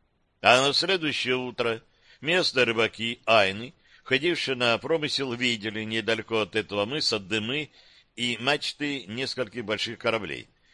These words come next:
державшихся южнее. Эти дымы также видели на рассвете с маяка, но после полудня они начали быстро удаляться и вскоре пропали из вида.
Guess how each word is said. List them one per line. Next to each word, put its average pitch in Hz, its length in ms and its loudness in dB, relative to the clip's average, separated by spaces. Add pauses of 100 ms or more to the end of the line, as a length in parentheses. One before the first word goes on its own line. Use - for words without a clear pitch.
(120)
державшихся 113 840 2
южнее. 107 720 -6 (680)
Эти 110 320 4
дымы 117 340 0
также 104 360 2
видели 107 400 -4
на 107 120 -4
рассвете 110 580 0
с - 120 -2
маяка, 98 560 0 (560)
но 104 160 4
после 101 400 -2
полудня 101 580 -2 (460)
они 160 240 2
начали 120 360 2
быстро 104 380 -4
удаляться 131 560 2
и 92 80 -6
вскоре 143 440 0
пропали 98 520 2
из 76 220 -6
вида. 62 400 -14